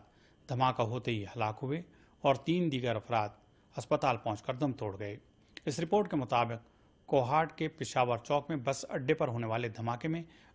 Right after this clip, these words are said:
بارہ افراد زخمی بھی ہوئے ہیں۔ پولیس کا کہنا ہے کہ بم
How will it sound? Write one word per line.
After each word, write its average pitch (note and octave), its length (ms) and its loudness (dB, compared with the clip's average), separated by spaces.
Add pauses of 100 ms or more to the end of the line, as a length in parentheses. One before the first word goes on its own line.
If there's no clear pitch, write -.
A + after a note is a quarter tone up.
بارہ C3 260 6
افراد A#2 400 2
زخمی A#2 360 -4
بھی G#2 140 -8
ہوئے G#2+ 260 -6
ہیں۔ G#2+ 240 -4 (480)
پولیس F3 240 0
کا F#3 120 2
کہنا E3+ 380 -2
ہے F3 60 -4
کہ D#3 160 -4
بم A#2 340 0